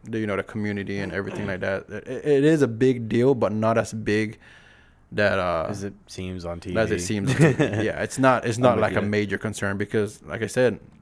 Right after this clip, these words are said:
Speaker 1: you know,
Speaker 2: Y'all are out there doing it all.
Speaker 1: ninety percent, ninety-nine,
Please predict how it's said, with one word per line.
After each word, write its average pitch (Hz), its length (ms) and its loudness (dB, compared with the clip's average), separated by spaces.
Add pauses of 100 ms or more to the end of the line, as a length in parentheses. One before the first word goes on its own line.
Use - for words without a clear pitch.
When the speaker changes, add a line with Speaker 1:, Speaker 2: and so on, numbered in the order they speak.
Speaker 1:
you 110 140 -6
know, 82 240 -8 (380)
Speaker 2:
Y'all 101 160 2
are 95 80 2
out 95 120 2
there 90 100 -4
doing 95 220 -2
it - 20 0
all. 107 80 2
Speaker 1:
ninety 123 160 2
percent, 127 540 2 (100)
ninety-nine, 117 640 2